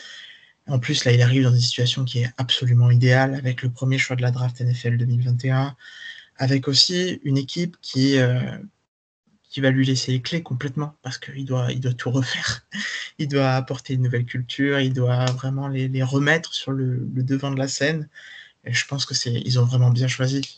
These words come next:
Il y a vraiment, s'il y avait un coach de football universitaire qui était disponible et prêt à sauter le, à, à faire le pas, c'était bien lui.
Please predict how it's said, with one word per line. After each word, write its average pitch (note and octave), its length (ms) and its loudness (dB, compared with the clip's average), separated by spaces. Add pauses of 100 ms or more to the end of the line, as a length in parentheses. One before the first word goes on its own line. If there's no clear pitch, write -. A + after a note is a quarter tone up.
Il - 60 -10
y B2+ 40 -4
a B2+ 80 -4
vraiment, C3 600 -2 (720)
s'il - 200 0
y D#3 40 12
avait D3+ 160 8
un D3 140 6
coach D3+ 380 2
de C3+ 260 0
football C#3 380 0
universitaire C#3 440 -2
qui - 80 -6
était C3 300 0 (180)
disponible C#3 640 0
et C3+ 60 4
prêt C#3+ 260 0
à C#3 100 4
sauter C3+ 320 -2
le, B2 280 0 (140)
à, - 100 -6 (140)
à C3 80 -8
faire C3+ 180 -4
le C3 140 -2
pas, D#3+ 240 6
c'était B2+ 240 -8
bien C3 200 0
lui. E3+ 300 -2